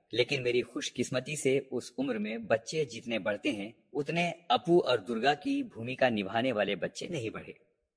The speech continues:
इंदिरा ठाकरोन की भूमिका निभाने वाली अस्सी साल की उम्र की चुन्नी बाला देवी ढाई साल तक काम कर सकी, यह भी मेरे लिए सौभाग्य की बात थी। शूटिंग की शुरुआत में ही एक गड़बड़ हो गई।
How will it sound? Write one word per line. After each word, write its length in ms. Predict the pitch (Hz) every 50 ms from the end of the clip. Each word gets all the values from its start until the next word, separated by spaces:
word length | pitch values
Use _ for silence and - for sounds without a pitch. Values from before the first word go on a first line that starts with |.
| _ _ _ _ _ _ -
इंदिरा 360 | 339 - 180 - 240 240 240
ठाकरोन 640 | 240 - - - 311 - - - 165 180 202 202 185
की 180 | - 160 160 147
भूमिका 420 | - 104 113 120 127 123 - 143
निभाने 400 | 135 117 104 101 120 117 127 131
वाली 340 | 117 - - 120 127 - - _ -
अस्सी 380 | 127 127 - - - 202 196
साल 300 | 185 - - 120 123 127
की 200 | 127 - 127 127
उम्र 280 | - - 123 131 123 110
की 200 | 104 - 123 113 - -
चुन्नी 320 | - 151 160 170 175 180 160
बाला 280 | 127 120 117 113 113
देवी 380 | 107 110 117 104 98 101 104 - - - - - -
ढाई 340 | 98 - 127 127 135 160 165
साल 280 | - - 110 107 - -
तक 140 | - 147 -
काम 220 | - 127 120 110 98
कर 140 | 117 107
सकी, 560 | 92 - 101 95 - 131 139 156 151 _ _ _ -
यह 260 | - 110 120 120 127
भी 180 | 120 143 185 170
मेरे 260 | 143 117 107 107 98
लिए 180 | 95 110 139
सौभाग्य 540 | 151 - - - 95 95 - 98 147 196 202
की 140 | - - 196
बात 180 | 160 156 135 -
थी। 320 | - - - 95 - _ _ _ _ _ _ _ _ _ _ _ - -
शूटिंग 300 | 226 214 240 277 269 220
की 120 | 240 226
शुरुआत 420 | - - 147 131 139 - - - -
में 100 | 294 254
ही 120 | 156 160 135 131
एक 180 | 139 127 98 -
गड़बड़ 320 | 143 143 127 117 123 104
हो 140 | 98 98 92
गई। 160 | 85 - -